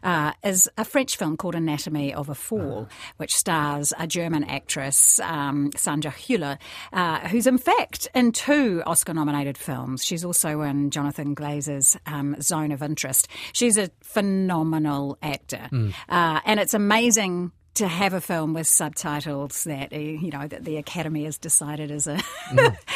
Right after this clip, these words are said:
Speaker 1: is a real film.
Speaker 2: Yeah. I saw a trailer for it, but it was in English. Was
Speaker 1: Yep,
Speaker 2: Mm.
Speaker 1: that's the great thing. So the actress is German. She lives in France. She, in order to s-, uh,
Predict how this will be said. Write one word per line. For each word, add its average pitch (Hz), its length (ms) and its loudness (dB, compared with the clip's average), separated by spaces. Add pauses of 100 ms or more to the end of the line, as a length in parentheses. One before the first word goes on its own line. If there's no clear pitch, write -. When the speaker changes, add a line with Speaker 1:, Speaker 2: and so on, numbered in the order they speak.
(200)
Speaker 1:
is 226 160 2
a 208 60 0
real 190 240 2
film. 185 560 2
Speaker 2:
Yeah. 123 240 2 (100)
I 175 100 10
saw 180 220 6
a 131 60 4
trailer 170 340 2
for 117 200 2
it, 113 60 -2
but 120 60 0
it 120 40 4
was 113 100 2
in 143 80 8
English. - 480 -2 (260)
Was 156 80 2
Speaker 1:
Yep, 226 180 8
Speaker 2:
Mm. - 40 -14 (160)
Speaker 1:
that's 240 220 4
the 453 80 2
great 370 260 4
thing. 175 420 4
So 226 240 6
the 220 200 4
actress 247 420 2
is 226 400 6
German. 208 420 4
She 196 160 2
lives 202 220 2
in 196 80 0
France. 185 580 4 (220)
She, 202 560 4 (120)
in 220 140 2
order 220 200 4
to - 120 -4
s-, - 320 6
uh, 165 640 0